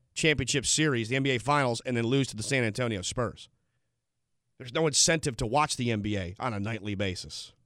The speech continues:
There's more pageantry in college basketball. You got the bands playing. You don't have some stupid organ in the background. "Let's go Magic." It's, it's annoying. It really is annoying. The announcers, the P A guys are annoying. In college hoops, it's all about the team.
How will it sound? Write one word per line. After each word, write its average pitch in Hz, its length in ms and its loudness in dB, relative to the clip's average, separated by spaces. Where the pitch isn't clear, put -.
There's 143 120 -8
more 185 120 4
pageantry 180 640 6
in 135 40 -6
college 135 300 4
basketball. 131 400 0
You 139 60 2
got 208 140 6
the 185 80 2
bands 196 380 6
playing. 143 260 4
You 165 40 4
don't 196 80 4
have 190 120 2
some 156 100 -6
stupid - 480 2
organ 156 480 4
in 170 120 4
the 156 60 6
background. 151 640 6
"Let's 226 420 12
go 185 340 10
Magic." 185 840 8
It's, - 240 -4
it's 165 140 -4
annoying. 160 500 0
It 170 140 0
really 190 320 0
is 165 100 2
annoying. 156 280 0
The 143 100 4
announcers, 151 720 0
the 127 60 -8
P 185 200 4
A 196 80 4
guys 151 260 4
are 147 100 0
annoying. 156 540 6
In 143 80 -16
college 170 300 6
hoops, 165 160 6
it's 123 100 -2
all 156 140 6
about 151 180 6
the - 60 -16
team. 147 400 4